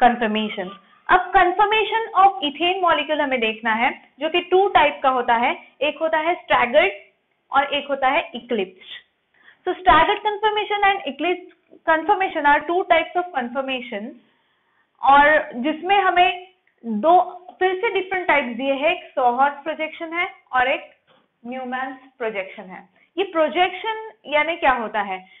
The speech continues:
Actually ये arrangement होती है molecules की जिससे हम पहचान सकते हैं कि जैसे दो carbon present है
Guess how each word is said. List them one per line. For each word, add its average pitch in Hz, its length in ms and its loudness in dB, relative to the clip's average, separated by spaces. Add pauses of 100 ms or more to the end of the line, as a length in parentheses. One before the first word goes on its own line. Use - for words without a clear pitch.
(160)
Actually 359 380 -2
ये 415 140 -2
arrangement 311 520 -2
होती 359 260 -4
है 320 120 -4
molecules 254 600 -4
की 381 240 -4
जिससे 269 240 -6
हम 302 180 -4
पहचान 277 440 0
सकते 294 260 -4
हैं 294 180 0
कि 302 120 -8
जैसे 277 240 -4
दो 294 200 0
carbon 240 400 2
present 202 420 -2
है 175 160 -4